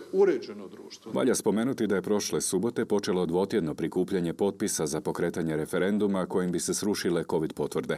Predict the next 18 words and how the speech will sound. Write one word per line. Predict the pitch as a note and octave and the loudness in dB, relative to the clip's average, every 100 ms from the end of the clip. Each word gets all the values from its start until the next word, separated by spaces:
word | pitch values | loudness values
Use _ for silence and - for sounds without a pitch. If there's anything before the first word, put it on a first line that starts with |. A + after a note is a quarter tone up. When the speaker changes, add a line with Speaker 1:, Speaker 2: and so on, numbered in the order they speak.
| - | -4
Speaker 2:
Iza | A#2+ G2 G2+ | -2 0 2
inicijative | F#2 F2+ F2+ F#2+ G#2+ G2+ F2+ | 2 0 0 0 0 0 0
stoji | - F#2 F2 | 0 2 2
stranka | D#2+ F#2 F2 E2 D#2+ | 0 0 -2 -2 -2
Most, | D#2 B2 - G#2+ | -2 -2 -2 -2
za | F#2 G2+ | 0 -2
koju | F2+ A2 G2+ | 0 0 0
premijer | F#2 E2 G#2+ G2+ | 0 0 0 -2
također | F2+ F2 F2 E2+ E2+ | -4 -2 -2 0 -2
ima | D#2+ D#2+ | -2 -4
poruku. | - C#2 C#2 - - | -4 -6 -6 -6 -4
Speaker 1:
Dođe | C3+ D3+ B2 | -2 -2 -2
vam | A2 G2+ - | -6 -6 -4
Petrov | C3+ D3+ B2+ G2 | -2 -2 -2 -4
u | |
Sabor, | F#2+ D3 D3+ F#3+ G3+ G3+ - - | -4 -2 -2 0 -2 -4 -8 -10
kad | G#2+ | -6
je | G2+ | -4